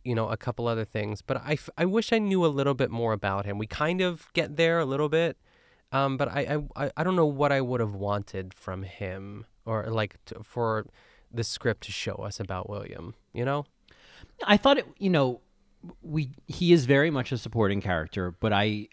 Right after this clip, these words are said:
Speaker 2: I appreciated that there was a backstory to why he was always doing Zen voice, why he was always kind of speaking in bumper
Speaker 1: That's true,
Speaker 2: stickers.
Speaker 1: yeah, we did get a little of that, yeah.
Speaker 2: And that it didn't come naturally, that it came from him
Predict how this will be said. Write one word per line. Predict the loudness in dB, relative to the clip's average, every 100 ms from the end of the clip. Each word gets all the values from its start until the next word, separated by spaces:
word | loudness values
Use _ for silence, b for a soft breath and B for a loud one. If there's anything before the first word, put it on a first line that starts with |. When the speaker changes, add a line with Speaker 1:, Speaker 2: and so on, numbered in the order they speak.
| _
Speaker 2:
I | 0
appreciated | 2 2 2 2 2 2
that | 2
there | 0 2
was | 2 2 2 0
a | -2
backstory | 0 -2 -2 -8 -6 -6
to | -6
why | -2 -2 -2
he | -6 -8
was | -6 -4 -4 -4 -6 -8 -12 b b b b _ -20 -12 -2
always | 0 0 0
doing | 0 2 2 0
Zen | 0 0 -2
voice, | -4 -8 -10 -12 -12 -12 0
why | 0
he | 2 0
was | 2 2
always | 2 0
kind | 0 0
of | 0
speaking | -2 -4 -4 -4
in | -2
bumper | -2 -4 -4
Speaker 1:
That's | -4 -4 -4
true, | -4 -4
Speaker 2:
stickers. |
Speaker 1:
yeah, | -4 -4
we | -6
did | -8 -8
get | -8
a | -8
little | -10 -10
of |
that, | -12 -10
yeah. | -10 -10 _ _
Speaker 2:
And | 6 8
that | 8
it | 6 6
didn't | 4 4
come | 0 0 0
naturally, | 0 -2 -2 -4 -4 -6
that | -8
it | -8 -4
came | 0 0 0
from | -2 -2
him | 0 0 2 2 2 0